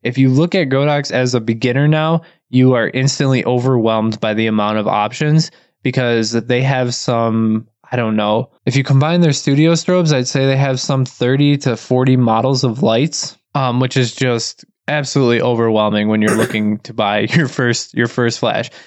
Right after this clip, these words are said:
Speaker 1: And even something as simple as a speed light, you know, they have six variants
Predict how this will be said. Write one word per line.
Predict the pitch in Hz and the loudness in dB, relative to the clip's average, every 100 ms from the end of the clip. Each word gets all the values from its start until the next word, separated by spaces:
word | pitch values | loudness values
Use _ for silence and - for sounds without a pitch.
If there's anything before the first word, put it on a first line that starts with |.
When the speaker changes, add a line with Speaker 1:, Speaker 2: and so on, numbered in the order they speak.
| _ | _
Speaker 1:
And | 156 | 0
even | 165 196 196 | 2 4 4
something | 180 160 151 | 2 0 0
as | 131 | 0
simple | - 131 127 | -2 0 0
as | 117 | 0
a | |
speed | 117 - 127 131 | -2 0 0 2
light, | 156 160 156 - _ _ - | 0 0 -2 -12 _ _ -4
you | |
know, | 123 | -2
they | 117 123 | 0 0
have | 123 120 113 113 110 - _ _ - | 0 0 0 0 -2 -10 _ _ -12
six | - 139 - | -6 -4 -2
variants | 123 110 110 110 139 - | 0 0 0 -2 -6 -12